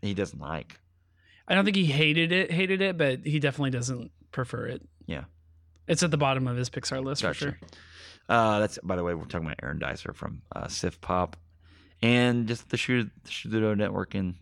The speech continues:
Speaker 1: in general. So anyway, uh, so Batman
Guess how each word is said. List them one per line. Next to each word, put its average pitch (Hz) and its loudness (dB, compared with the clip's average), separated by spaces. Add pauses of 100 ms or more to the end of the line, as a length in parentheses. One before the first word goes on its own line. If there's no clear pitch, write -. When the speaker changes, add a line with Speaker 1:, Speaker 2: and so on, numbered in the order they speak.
(140)
Speaker 1:
in 92 -4
general. 87 -2
So 98 0
anyway, 143 4 (540)
uh, 131 8
so 135 8
Batman 170 6